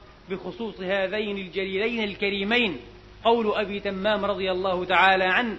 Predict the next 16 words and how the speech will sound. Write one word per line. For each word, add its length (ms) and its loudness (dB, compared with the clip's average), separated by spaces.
أو 140 2
رحمه 380 -2
الله 300 0
عندما 420 0
قال: 480 2
"أولى 320 4
البرية 680 -2
حقا 380 -4
أن 380 -4
تراعيه 800 0
عند 280 2
السرور 540 2
الذي 540 2
آتاك 380 0
في 100 -10
الحزن، 560 -4